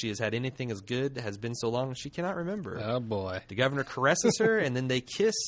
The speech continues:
Speaker 1: Then they move to the bed for something a bit more intimate.
Speaker 2: Some intercourse,
Speaker 1: Perhaps
Speaker 2: perhaps?
Speaker 1: some intercourse?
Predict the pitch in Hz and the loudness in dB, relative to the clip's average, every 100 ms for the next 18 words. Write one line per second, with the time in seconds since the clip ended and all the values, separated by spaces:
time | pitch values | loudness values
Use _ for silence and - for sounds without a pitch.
0 | - - _ - 139 139 135 151 147 135 | -6 -12 _ -4 0 2 4 2 0 -4
1 | 117 135 151 147 - 110 143 143 131 123 | 4 6 6 2 -4 -2 -2 -2 0 0
2 | 135 135 120 147 - 92 90 - - - | 2 2 2 0 -2 -6 -6 -12 -4 -4
3 | 131 156 156 151 185 185 156 180 196 208 | 2 6 6 10 12 12 12 12 12 12
4 | 226 190 175 - 165 175 170 190 185 196 | 12 12 12 6 10 10 12 10 12 12
5 | 208 302 277 | 12 12 12